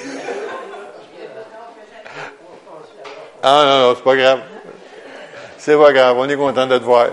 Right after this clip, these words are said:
<laughs> Amen. Bon, on continue. Alors, le jour de la Pentecôte, ça, ça veut dire cinquante jours après la Pâque. Ils étaient, ils étaient,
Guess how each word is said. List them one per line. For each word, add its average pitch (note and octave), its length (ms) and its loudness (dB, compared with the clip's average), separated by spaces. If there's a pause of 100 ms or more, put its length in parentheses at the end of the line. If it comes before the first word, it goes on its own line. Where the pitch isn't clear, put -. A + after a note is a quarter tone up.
(1500)
<laughs> - 160 -2
Amen. D3+ 640 2 (960)
Bon, E3 240 6
on E3 100 6
continue. E3 580 2 (880)
Alors, F3 280 8
le F3 60 4
jour F#3+ 120 6
de G#3 60 6
la G#3 100 8
Pentecôte, G3 640 4 (840)
ça, D3+ 240 0
ça C#3+ 180 0
veut C3+ 80 0
dire C#3 160 0
cinquante D3+ 540 0
jours C3+ 240 0
après A#2+ 200 2
la A2+ 120 2
Pâque. G#2 240 2 (1200)
Ils C3+ 160 0
étaient, C#3+ 360 4
ils D3+ 220 0
étaient, D#3 480 2